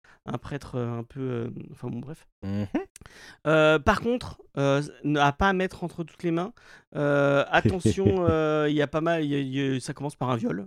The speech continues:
Speaker 1: euh, tout
Speaker 2: Oui,
Speaker 1: simplement.
Speaker 2: c'est, c'est les
Speaker 1: Donc,
Speaker 2: B D de
Speaker 1: euh,
Speaker 2: cette époque-là où, euh, ils étaient extrêmement crus aussi dans les, dans les
Speaker 1: Ouais, il y a
Speaker 2: fins
Speaker 1: pas mal de
Speaker 2: sujets.
Speaker 1: cul, il y a pas mal de
Speaker 2: Truc à la
Speaker 1: Mais
Speaker 2: Manara
Speaker 1: c'est
Speaker 2: un peu, euh, dans, dans la
Speaker 1: Ouais,
Speaker 2: bouche, quoi.
Speaker 1: ouais, je pense qu'il y a un, il y a un petit, une petite vibe
Speaker 3: Mhm.
Speaker 1: comme ça, effectivement.
Speaker 2: Ouais, ouais.
Speaker 1: Mais vraiment, j'ai trouvé ça cool et je trouve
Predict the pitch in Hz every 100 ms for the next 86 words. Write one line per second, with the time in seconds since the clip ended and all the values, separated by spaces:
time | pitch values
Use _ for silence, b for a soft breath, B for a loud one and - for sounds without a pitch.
0 | - 131 123 117 113 b b b - 135
1 | 147 110 117 - - 104 98 104 110 117
2 | 101 95 92 90 110 113 95 87 87 85
3 | 82 85 82 82 82 82 80 85 - -
4 | - 101 92 87 - 104 98 85 - 90
5 | 85 80 80 82 139 151 - 175 202 190
6 | 185 170 190 208 214 180 143 165 165 180
7 | 160 156 151 151 147 147 139 - 101 95
8 | 156 98 104 101 95 - 92 90 78 78
9 | 80 90 - 82 82 - 180 165 175 170
10 | 156 151 156 - 180 165 135 127 127 131
11 | 127 120 120 - 131 92 107 104 101 98
12 | - 131 117 95 92 90 85 85 85 -
13 | 147 151 185 277 269 185 - 180 - -
14 | 254 - 123 156 143 143 87 269 247